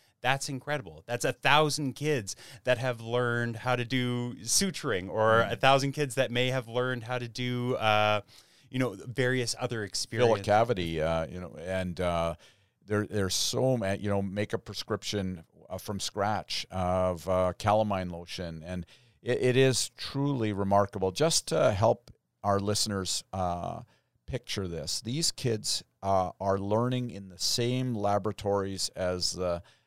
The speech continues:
Speaker 2: as the university students. The University of Manitoba is so generous to provide can U with access to these cutting-edge educational facilities for our children, our youth,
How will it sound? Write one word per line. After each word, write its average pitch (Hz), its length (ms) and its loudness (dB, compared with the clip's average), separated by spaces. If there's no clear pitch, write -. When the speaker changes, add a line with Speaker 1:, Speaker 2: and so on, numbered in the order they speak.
Speaker 2:
as 90 180 -4
the 95 80 -4
university 90 640 -4
students. 85 420 -6
The 95 120 -4
University 123 400 -4
of 101 60 -2
Manitoba 95 420 -2
is - 80 -4
so 117 340 0
generous 92 680 -4
to 110 140 -2
provide 101 800 2
can 107 380 0
U 98 240 -2
with 95 400 -4
access 98 640 -2
to 98 340 -4
these 90 400 -2
cutting-edge 101 800 0
educational 104 640 -2
facilities 92 800 0
for 101 500 2
our 104 280 2
children, 104 500 -4
our 92 140 0
youth, 98 400 -2